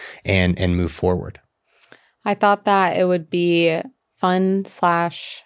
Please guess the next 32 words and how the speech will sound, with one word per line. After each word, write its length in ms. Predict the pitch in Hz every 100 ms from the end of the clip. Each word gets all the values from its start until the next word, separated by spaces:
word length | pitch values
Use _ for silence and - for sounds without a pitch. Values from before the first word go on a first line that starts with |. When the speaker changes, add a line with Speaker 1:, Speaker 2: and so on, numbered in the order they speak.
| _
Speaker 2:
helpful, 540 | - 175 - 190 233 - -
uh, 440 | 190 175 175 180
if 200 | 190 185
we 140 | 190 196
were 180 | 196 196
to 120 | 202
go 240 | 180 180
through 440 | 190 - 180 185 180
and 120 | 170
talk 280 | - 170 180
about 300 | 175 165 165
what 180 | 170
we 100 | 175
felt 360 | 185 - 165 -
like 280 | 175 170 -
were 100 | 175
the 120 | 160
top 420 | - 165 175 _
traits 580 | - - 175 196 - - - - _
and 240 | - 175 175
or 140 | 170
qualities 800 | 160 - 156 160 175 196 220 226
that 160 | 175 -
really 240 | 175 170
contributed 840 | - 170 - 147 160 165 175 180 175
to 360 | - 170 170
our 220 | - 170
marriage 480 | 160 156 160 165 -
getting 340 | - 147 160 170
to 140 | 180
this 240 | 151 151
point, 480 | - - 147 202 285